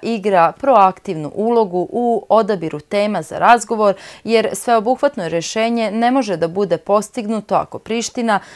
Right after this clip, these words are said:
stalno odbija da razgovara o pitanjima koja se ne mogu riješiti ukoliko se previđaju interesi Beograda ili Srba na Kosovu i Metohiji, naglašava Đurić.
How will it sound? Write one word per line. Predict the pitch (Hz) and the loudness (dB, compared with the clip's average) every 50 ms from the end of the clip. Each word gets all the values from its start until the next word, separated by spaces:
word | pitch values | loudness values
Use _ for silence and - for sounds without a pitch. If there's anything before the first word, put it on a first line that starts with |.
| - _ | -20 _
stalno | - - - 294 294 285 254 196 175 165 - | -18 -8 -2 0 2 2 2 2 0 -2 0
odbija | - 196 214 214 196 196 240 226 208 190 175 - | 2 2 2 2 0 -2 -2 2 2 2 2 2
da | 185 247 | 0 -2
razgovara | 240 247 226 190 185 214 208 208 214 214 202 170 139 | -2 -2 -4 -2 0 2 4 6 6 6 6 4 2
o | 139 | 0
pitanjima | - - 208 214 208 - 240 233 226 226 214 196 180 175 - - - - _ | -2 -4 -8 -8 -4 -4 -4 -2 -2 -2 0 0 -2 -2 -4 -10 -20 -20 _
koja | - 247 233 226 | 0 4 4 4
se | 220 - - 240 226 - | 4 2 0 0 0 0
ne | - 247 254 | 2 2 2
mogu | 262 269 247 175 170 165 | 2 2 0 0 -2 -2
riješiti | 180 208 220 214 - 254 233 - 220 214 202 - | 0 0 -2 -2 -4 -8 -8 -6 -6 -4 -4 -4
ukoliko | - 226 220 - 247 233 233 226 - 233 214 | -4 -4 -2 -2 -2 -2 -2 -2 -4 -4 -4
se | - - 220 202 190 185 180 - - - - _ _ _ | -4 -2 0 2 2 2 0 -2 -10 -20 -20 _ _ _
previđaju | - 220 220 214 202 247 214 175 190 170 151 151 - - | -4 -2 -2 -2 -2 -4 -4 -2 -2 -2 -2 -2 -4 -4
interesi | - 214 220 214 214 208 185 170 - - 160 | -4 -4 -4 -4 -2 -4 -4 -4 -4 -8 -6
Beograda | - 175 175 180 196 202 226 233 226 180 180 165 165 165 - | -2 2 4 4 4 4 2 0 0 2 2 2 2 0 -2
ili | - 190 196 180 185 180 | -2 -2 0 0 0 -2
Srba | - - - 240 214 165 143 | -4 -4 -4 -4 -4 -4 -6
na | - - | -6 -10
Kosovu | - - 220 226 226 226 - 247 220 196 208 208 - | -4 -2 0 0 0 0 -4 -4 -2 -2 -2 -4 -2
i | - 240 | -2 -4
Metohiji, | 220 160 131 131 - - - - - 151 151 147 - - | -4 -4 -6 -8 -10 -12 -12 -10 -10 -8 -8 -8 -8 -6
naglašava | 190 220 208 180 147 147 - - 196 196 214 202 | -6 -4 -2 -2 -2 -2 -4 -6 -6 -6 -6 -6
Đurić. | - - - - - - - - - - | -6 -10 -14 -16 -16 -14 -12 -12 -12 -12